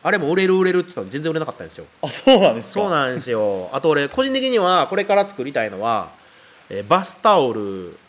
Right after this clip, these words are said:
Speaker 2: バスタオル？
Speaker 1: か、あの、フード付きタオルをずっと作りたくて。
Speaker 2: フード付き、あー、フード付きタオルよく流行ってますね。
Speaker 1: あの、しかも
Speaker 2: バンドとかで。
Speaker 1: 暑いでしょ、うち。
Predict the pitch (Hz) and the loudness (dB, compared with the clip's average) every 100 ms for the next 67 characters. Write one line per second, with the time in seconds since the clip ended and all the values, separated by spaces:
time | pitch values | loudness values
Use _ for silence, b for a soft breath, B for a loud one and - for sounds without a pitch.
0 | - 135 175 - 247 151 - - _ _ | -8 -6 0 6 6 6 -6 -20 _ _
1 | _ - 254 135 92 - _ _ - 123 | _ 0 2 2 -2 -18 _ _ -6 -6
2 | 113 240 254 240 254 - 233 240 196 123 | -6 -2 0 2 0 -2 -2 2 2 0
3 | 110 196 - 185 - 98 98 82 80 _ | -2 -4 -4 -10 -10 -12 -12 -14 -20 _
4 | _ _ - 165 175 160 - - 156 208 | _ _ -10 -8 -6 -8 -10 0 6 6
5 | 208 185 240 254 247 - 240 196 139 120 | 6 4 4 2 2 0 4 4 2 0
6 | 135 123 98 120 120 131 123 123 - 175 | -2 -2 0 0 -2 -2 0 2 2 0
7 | 131 113 113 110 269 240 160 120 123 123 | -2 -2 -2 -2 -2 -2 -2 -4 -4 -6
8 | - 110 | -8 -10